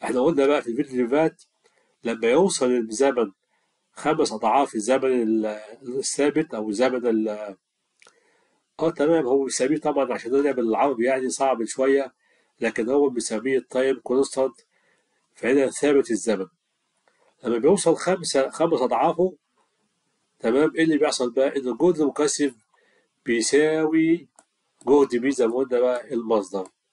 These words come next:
وده اللي احنا بقى هنحاول نثبته يا شباب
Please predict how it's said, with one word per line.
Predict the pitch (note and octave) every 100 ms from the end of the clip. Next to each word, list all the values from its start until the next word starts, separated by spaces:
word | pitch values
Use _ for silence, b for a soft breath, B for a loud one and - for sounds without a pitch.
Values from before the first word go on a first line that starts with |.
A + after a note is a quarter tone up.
| _ _ _ _ _ b b b b _
وده | B2 D3
اللي | D#3+
احنا | C3 C3
بقى | C#3+ B2
هنحاول | A2+ - C#3+ C3
نثبته | A2 G2+ C#3
يا | A#2
شباب | G#2 B2 C3+